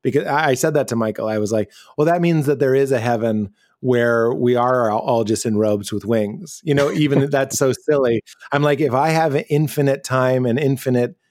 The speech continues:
everything, and infinite possibilities,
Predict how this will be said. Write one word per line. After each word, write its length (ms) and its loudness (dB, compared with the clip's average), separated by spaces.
everything, 680 -2
and 340 0
infinite 400 -2
possibilities, 680 -2